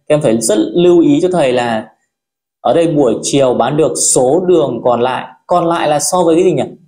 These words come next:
Tức là buổi sáng đã bán được này, và còn lại ta sẽ lấy là toàn bộ lúc đầu trừ đi buổi sáng thì sẽ ra còn lại. Em đã hiểu chưa?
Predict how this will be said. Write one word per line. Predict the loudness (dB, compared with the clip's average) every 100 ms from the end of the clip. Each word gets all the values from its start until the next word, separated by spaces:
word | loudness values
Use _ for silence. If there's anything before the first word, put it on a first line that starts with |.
| _ -2
Tức |
là | 0
buổi | 2 0
sáng | -2 -4 -2
đã |
bán | -2 -2 -2
được | 0 0
này, | -2 -4 -4
và | -6 -2
còn | -2 0
lại | -4 -6
ta | -6
sẽ | -6 -6
lấy | 0 0 2
là | 0 -2 -6 -14 _ _ _ _
toàn | -2 0 0
bộ | 0 0 -2 -8 -18 _ _
lúc | -2 0 0
đầu | 0 0 -2 -2
trừ | 0 2 2
đi | 2
buổi | 0
sáng | -2 -4 -6 -8 -6
thì | -8
sẽ | -6
ra | -6 -4
còn | -6
lại. | -6 -8 -14 _ _ _ _ _ _ _ _
Em | -10 -8
đã |
hiểu | -6 -8 -8
chưa? | -12 -14